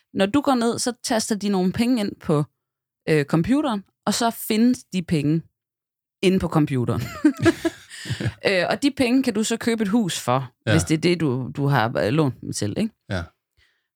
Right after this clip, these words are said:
Speaker 1: Så, så, og så betaler du jo så, øh, det, de tjener penge på, det er jo nogle renter og nogle bidrag og sådan nogle ting.
Speaker 2: Mm.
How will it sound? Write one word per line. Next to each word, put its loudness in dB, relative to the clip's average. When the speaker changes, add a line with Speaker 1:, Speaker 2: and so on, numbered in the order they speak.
Speaker 1:
Så, -2
så, 0
og 0
så -2
betaler 0
du 0
jo 0
så, 0
øh, 2
det, -4
de -4
tjener 0
penge 0
på, -2
det -6
er 0
jo 0
nogle -2
renter 2
og -2
nogle -2
bidrag -2
og -6
sådan -12
nogle -8
ting. -8
Speaker 2:
Mm. -4